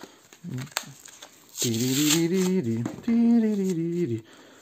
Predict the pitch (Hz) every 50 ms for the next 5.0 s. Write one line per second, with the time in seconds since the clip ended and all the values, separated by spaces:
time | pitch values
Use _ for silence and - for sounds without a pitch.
0 | - - - - - - - - - 113 117 113 113 120 113 120 113 - - 113
1 | 113 - 113 110 117 - 113 104 110 113 - 127 117 117 - 120 117 127 117 117
2 | 127 135 123 113 113 110 107 101 - - - _ _ - - - - _ _ _
3 | - - - - - - - - - - _ _ 131 123 117 110 - 120 113 113
4 | 113 - 117 113 110 110 110 - - 98 92 90 90 - - - - - -